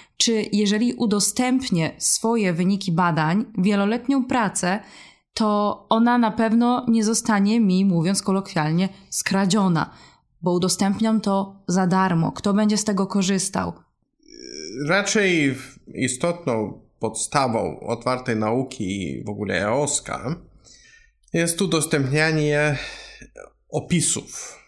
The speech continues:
Speaker 2: eksperymentów i opisów danych, czyli metadanych. E, nawet jeżeli dane nie są dostępne, e, środowisko naukowe powinno mieć możliwość wiedzy,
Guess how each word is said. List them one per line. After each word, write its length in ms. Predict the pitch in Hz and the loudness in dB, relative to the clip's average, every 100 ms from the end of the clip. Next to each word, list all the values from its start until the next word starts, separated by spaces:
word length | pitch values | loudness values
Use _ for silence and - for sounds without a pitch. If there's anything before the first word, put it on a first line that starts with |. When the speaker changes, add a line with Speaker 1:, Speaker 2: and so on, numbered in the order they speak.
| - | -6
Speaker 2:
eksperymentów 1160 | 131 127 - 123 113 123 156 170 - 143 139 - | -4 -4 -2 -2 0 -2 0 -2 -2 -6 -6 -6
i 160 | 120 | -6
opisów 640 | - 120 - 127 - 113 - | -4 -6 -2 -2 -2 -4 -2
danych, 460 | 120 110 104 87 - | -2 -2 -4 -10 -12
czyli 240 | 113 117 | -6 -2
metadanych. 680 | 123 120 110 - - - - _ _ _ _ _ - | -2 -2 -6 -10 -12 -18 -20 _ _ _ _ _ 0
E, 300 | 123 120 - | 2 2 0
nawet 540 | 135 160 127 107 - | 2 2 2 -2 -2
jeżeli 440 | 135 113 131 147 139 | -2 0 0 -2 0
dane 400 | 139 131 131 120 - | 0 0 0 0 -2
nie 260 | 139 151 180 | -2 0 0
są 240 | - 104 | 0 -2
dostępne, 1000 | 101 98 - 104 104 - - - - 156 156 _ _ _ - | -4 -8 -4 -6 -6 -16 -16 -14 -8 -8 -8 _ _ _ -4
e, 220 | 123 120 | 0 0
środowisko 560 | 117 135 139 151 - 160 | 0 0 -2 -2 -2 0
naukowe 920 | 143 127 127 - 165 117 104 - 139 135 _ _ | 0 0 -2 -2 -2 0 -2 -2 -6 -10 _ _
powinno 360 | 139 143 143 | -6 -2 0
mieć 380 | 131 143 139 - | 0 0 -2 -4
możliwość 1040 | 139 120 139 123 113 120 - - - - 127 | -2 -2 -2 0 0 -2 -6 -4 -4 -4 -4
wiedzy, 640 | 143 139 120 107 139 151 | -2 -2 -2 -4 -4 -8